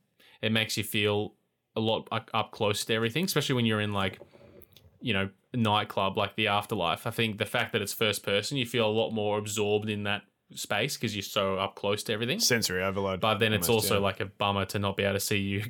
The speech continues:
Speaker 1: your character you created very often. But you can look in the mirror in your apartment and look at yourself.
Speaker 2: Yeah.
Speaker 1: So
Speaker 2: <laughs>
Speaker 1: it's fine.
Speaker 2: I know.
Speaker 1: <laughs>
Speaker 2: Well, that, that's sort of a, uh,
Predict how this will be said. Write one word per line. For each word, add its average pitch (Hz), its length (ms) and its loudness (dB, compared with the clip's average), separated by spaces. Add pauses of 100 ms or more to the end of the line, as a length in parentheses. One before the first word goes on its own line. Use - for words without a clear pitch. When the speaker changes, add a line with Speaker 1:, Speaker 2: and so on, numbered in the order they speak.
(120)
Speaker 1:
your 107 160 0
character 98 400 0
you 98 140 0
created 98 380 0
very 98 260 0
often. 98 340 -4 (240)
But 117 80 2
you 117 60 4
can 127 100 4
look 196 140 4
in 190 60 2
the 139 60 4
mirror 117 340 4
in 110 180 0
your 101 100 2
apartment 92 480 -2
and 104 100 -4
look 101 140 -4
at 98 60 -2
yourself. - 420 -8
Speaker 2:
Yeah. 120 340 4 (120)
Speaker 1:
So 123 100 6
Speaker 2:
<laughs> - 40 8
Speaker 1:
it's 135 180 6
fine. 110 320 0 (320)
Speaker 2:
I 127 320 4
know. 110 160 0 (280)
Speaker 1:
<laughs> - 40 -18
Speaker 2:
Well, 240 160 6
that, 185 180 6
that's 156 180 4
sort 214 140 6
of 165 140 4
a, 120 400 6
uh, 104 480 2